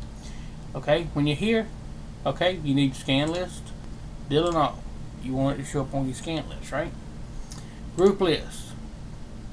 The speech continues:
Dylan S C, contact name. This is very important. You're, you're programming the local talk group for this repeater, okay? So when you go here, Dylan Local,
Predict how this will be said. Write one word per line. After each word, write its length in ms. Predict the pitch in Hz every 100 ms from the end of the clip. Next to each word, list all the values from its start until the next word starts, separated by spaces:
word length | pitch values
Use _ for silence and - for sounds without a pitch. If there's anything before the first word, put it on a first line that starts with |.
| - - - -
Dylan 280 | 143 135 135
S 220 | 139 135
C, 300 | - 190 202 - - - - - -
contact 840 | - 165 196 202 196 202 196 185
name. 380 | 185 190 185 135 - 139
This 240 | 151 151
is 100 | 151
very 360 | 147 170 180 180
important. 560 | 170 180 175 - 139 - - - - -
You're, 240 | 143 151
you're 320 | 147 151 156 151
programming 720 | - 190 175 170 165 165 147
the 120 | 143
local 640 | 147 165 190 190 180 175 - - - - -
talk 220 | - 190 147
group 280 | 151 147 - - - - - - - - - -
for 100 | 139
this 220 | 143 143
repeater, 260 | 139 135 120 - - -
okay? 280 | - 139 156 - - - - - - -
So 80 |
when 120 | 151 147
you 100 | 147
go 220 | 147 143
here, 380 | 135 220 202 180 - - - - -
Dylan 200 | - 135
Local, 340 | 151 196 190